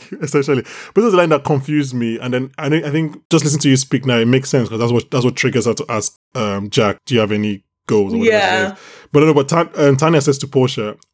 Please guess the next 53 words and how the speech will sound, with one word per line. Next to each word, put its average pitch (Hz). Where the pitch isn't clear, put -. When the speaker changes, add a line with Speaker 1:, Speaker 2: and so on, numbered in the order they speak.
Speaker 1:
"When 143
you 135
are 123
empty 127
inside 113
and 110
you 107
have 113
no 117
direction, 104
Speaker 2:
Yeah. 175
Speaker 1:
you -
end 120
up 107
in 107
some 104
crazy 104
places, 101
right? 101
But 247
you 262
Speaker 2:
Mm-hmm. 285
Speaker 1:
still 107
be 98
lost." 95
And 101
I 98
guess 104
that's 104
what 104
triggers 104
her 98
to 120
ask -
Jack 101
whether 117
he 110
has 113
any 120
goals. 127
<laughs> -
And 139
Jack 185
is 208
Speaker 2:
Yeah. 151
Speaker 1:
like, 131
"Look, 151
if 170
it -
was 175
hundred 185
years 165
ago 156